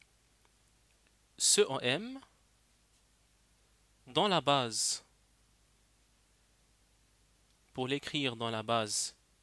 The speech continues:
I J K, eh bien, on peut utiliser ce qu'on appelle les matrices. C'est très simple. Une matrice, c'est tout simplement un tableau.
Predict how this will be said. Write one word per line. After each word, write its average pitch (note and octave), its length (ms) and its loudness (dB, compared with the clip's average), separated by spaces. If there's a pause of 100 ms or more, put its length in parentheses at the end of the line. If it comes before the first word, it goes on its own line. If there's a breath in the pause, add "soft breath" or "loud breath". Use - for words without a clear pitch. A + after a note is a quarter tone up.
(400)
I C#3 120 -4
J A2+ 200 -2
K, - 120 -2 (1500 soft breath)
eh C3 80 -2
bien, F3+ 340 -2 (360)
on B2+ 280 -2 (100)
peut G3 220 0
utiliser C#3+ 560 -6
ce C3+ 200 2
qu'on C#3+ 240 -4
appelle D3 520 -2 (600)
les C#3+ 180 0
matrices. - 720 0 (920 soft breath)
C'est - 240 2
très A#2+ 180 -4
simple. C3+ 540 -2 (640)
Une F3 160 -2
matrice, C#3+ 680 0 (640 soft breath)
c'est - 240 -2
tout F#3 120 -8
simplement D3 680 0 (380)
un F#3 160 4
tableau. G#2 380 -2